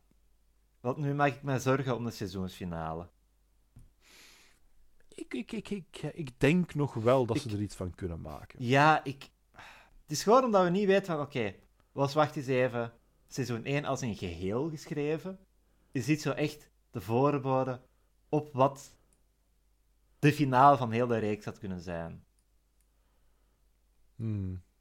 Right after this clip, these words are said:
Speaker 1: Maar ja. Ik, ik ga deze aflevering een buis geven op I M D B, Niels. Ik moet hard zijn. Het is een aflevering waarin ik heb weggekeken.
Speaker 2: <laughs>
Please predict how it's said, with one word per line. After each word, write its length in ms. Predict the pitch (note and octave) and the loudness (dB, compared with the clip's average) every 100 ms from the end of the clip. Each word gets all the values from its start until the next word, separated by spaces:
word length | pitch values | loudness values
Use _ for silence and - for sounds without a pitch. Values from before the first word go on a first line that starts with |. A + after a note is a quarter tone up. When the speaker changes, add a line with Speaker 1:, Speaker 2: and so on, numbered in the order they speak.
| _ | _
Speaker 1:
Maar 140 | - | -14
ja. 200 | F#2 E2 - _ _ _ _ _ _ - _ _ | -12 -12 -16 _ _ _ _ _ _ -20 _ _
Ik, 440 | D#3+ - - - - _ _ _ _ _ _ - | -6 -6 -12 -18 -20 _ _ _ _ _ _ -6
ik 140 | F#3+ | 4
ga 160 | B3 G#3+ | 8 8
deze 580 | G3 F3+ E3 D3 D3 - - | 8 6 6 4 2 -8 4
aflevering 520 | E3+ E3+ G3+ F#3 D#3 | 4 6 4 2 0
een 100 | C3+ | -4
buis 300 | A2+ A#2 B2 | 2 4 2
geven 220 | - A2 G2+ | 0 -4 -4
op 100 | A2 | -4
I 180 | G2+ F#2 | -4 -4
M 60 | |
D 160 | F#2 F2+ | -6 -8
B, 20 | F#2 F2+ | -8 -6
Niels. 480 | G2+ A2+ C3 - _ _ _ _ | -6 -8 -10 -18 _ _ _ _
Ik 120 | B2 | -8
moet 160 | C3 B2 | -6 0
hard 260 | A2 C#3+ | 0 0
zijn. 300 | - D#3 C#3+ D3+ D3+ _ _ _ _ _ _ _ _ | -2 -2 0 -4 -14 _ _ _ _ _ _ _ _
Het 100 | _ | _
is 40 | A2 | -10
een 80 | - | -4
aflevering 420 | D3 D#3 C#3+ B2+ | -2 0 -2 0
waarin 200 | B2+ B2 | -2 -4
ik 80 | A2+ | -6
heb 240 | A#2 - | -8 -4
weggekeken. 720 | B2 C3+ C3+ C3+ B2+ B2+ D3 C#3 _ _ _ _ _ _ _ _ _ _ _ _ _ _ _ _ - | -6 -6 -6 -4 -2 -4 -10 -14 _ _ _ _ _ _ _ _ _ _ _ _ _ _ _ _ -12
Speaker 2:
<laughs> 160 | - | -12